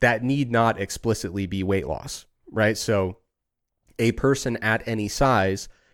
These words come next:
can make decisions to increase their physical activity level, to increase their consumption of vegetables, right? To aim to increase their fiber intake, right? Th-, there are a lot of behavioral modifications that can occur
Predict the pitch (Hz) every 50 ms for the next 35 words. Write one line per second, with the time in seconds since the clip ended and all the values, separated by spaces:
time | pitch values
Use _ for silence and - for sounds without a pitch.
0 | _ - - - 139 143 139 127 113 110 104 - 110 - - 110 104 98 104 98
1 | 98 - - - - 104 98 95 95 95 - - _ _ _ _ _ _ _ _
2 | - 139 135 123 - - 123 113 110 - 117 104 101 - 107 101 104 - - 92
3 | 90 90 92 - - - 104 92 90 87 90 87 85 90 - 120 - - _ _
4 | _ _ - - 117 107 101 101 101 - _ - 135 131 131 123 - 127 120 -
5 | - - 113 107 - - 101 - - 107 104 104 - - 104 101 - - 101 98
6 | 92 95 95 - - - _ - 101 104 95 - - - 90 76 69 - - -
7 | - - _ - - 98 95 101 98 - - - - 104 95 95 92 90 - _
8 | _ _ _ _ _ _ _ - 131 131 143 143 135 123 - 117 120 120 - -
9 | 120 113 - - 113 - - 117 107 104 101 92 90 87 85 82 87 - - -
10 | - - - - 110 110 - - 165 165 160 170 180 165 143 135 135 135 131 117
11 | 113 104 110 123 120 110 117 113 107 104 104 95 98 98 - 104 - 107 104 101
12 | - - 98 - - 98 95 98 - - - 127 135 143 151 165 156 - - 107
13 | 98 95 95 98